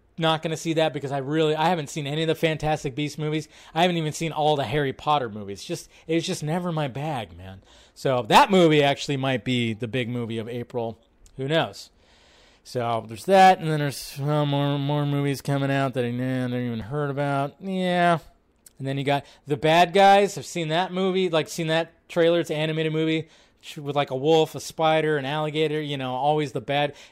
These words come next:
looks pretty good. Sam Rockwell, he, I think he voices, like, the, the wolf.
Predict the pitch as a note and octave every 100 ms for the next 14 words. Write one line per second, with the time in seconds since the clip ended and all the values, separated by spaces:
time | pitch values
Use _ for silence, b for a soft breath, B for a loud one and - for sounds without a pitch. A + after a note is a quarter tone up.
0 | - E4+ - A3 - F#3 F#3+ G#3 G3 D#3+
1 | E3 F3+ F#3 F#3 F#3 E3+ - _ _ E3+
2 | C3 E3 D#3 B2 D3 D#3+ D#3+ C#3+ D3 C#3
3 | C3 B2 A#2+ A#2 C3 D#3+